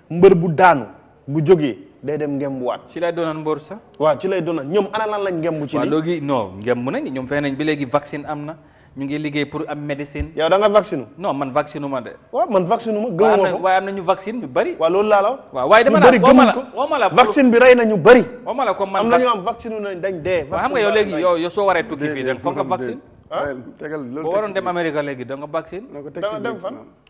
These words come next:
Speaker 2: Soo waroon dem Amérique da nga vaccine.
Speaker 1: Lan mooy tax ma vaccine?
Speaker 2: covid bi,
Speaker 1: Ma
Speaker 2: danaa
Speaker 1: mun a dem jëndal vaccination card bi, mu ngi fi
Speaker 2: Loolu,
Speaker 1: fees del, tappale
Speaker 2: loolu.
Speaker 1: yooyu mu ngi fi. Ñoom ñoo koy defar. Am na ñu tukki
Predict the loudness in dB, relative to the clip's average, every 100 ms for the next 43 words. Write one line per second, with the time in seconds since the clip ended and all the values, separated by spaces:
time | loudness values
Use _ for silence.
0 | _ -12 -10 -10 -10 -10 -10 -12 -12 -12
1 | -12 -14 -16 -20 _ -12 -10 -10 -10 -12
2 | -12 -14 -16 -20 _ _ _ _ _ _
3 | -20 -14 -14 -12 -14 -10 -6 -4 -4 -4
4 | -6 -6 -6 -6 -6 -8 -10 -8 -8 -12
5 | -8 -8 -8 -16 -14 -14 -12 -10 -10 -10
6 | -10 -10 -8 -8 -8 -8 -10 -12 -12 -16
7 | -16 _ -12 -10 -6 -6 -6 -6 -10 -12
8 | -14 _ _ _ _ _ _ _ _ -10
9 | -8 -6 -6 -8 -8 -8